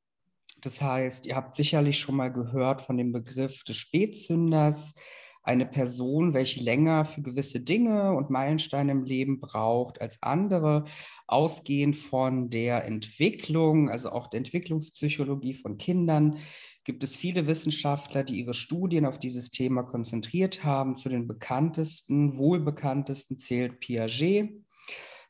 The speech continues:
Trotz der Tatsache, dass sie sich nicht einig sind, wie die Schritte der Entwicklung eines Kindes zu definieren und was die wirkliche primären Einfluss dieser sei, sind sie jedoch einig, dass die Entwicklung als die Förderung der geistigen, intellektuellen, sozialen Fähigkeiten,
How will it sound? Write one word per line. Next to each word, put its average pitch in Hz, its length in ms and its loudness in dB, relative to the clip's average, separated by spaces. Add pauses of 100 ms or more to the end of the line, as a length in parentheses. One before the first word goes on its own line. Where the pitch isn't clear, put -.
Trotz 180 260 2
der 190 120 0
Tatsache, 170 720 0
dass 143 280 -2
sie 147 100 -2
sich 139 240 -4
nicht - 240 -4
einig 156 400 2
sind, 160 220 0
wie 143 80 -2
die 131 80 -2
Schritte 151 420 0
der 135 120 2
Entwicklung 135 500 -2
eines 117 280 -4
Kindes 143 380 0
zu - 140 -12
definieren 156 720 2
und 127 140 0
was 127 280 -6
die 123 200 -8
wirkliche 127 380 -8
primären 117 500 -4
Einfluss 117 360 -6
dieser 110 380 -4
sei, 139 480 0 (400)
sind 156 300 0
sie 160 100 0
jedoch 139 400 0
einig, 151 400 2
dass 143 160 -4
die 131 120 -6
Entwicklung 160 720 -2 (300)
als 120 280 0
die 131 80 -8
Förderung 147 720 0
der 117 140 -2
geistigen, 131 580 -2
intellektuellen, 123 880 -2
sozialen 117 560 -2
Fähigkeiten, 147 960 0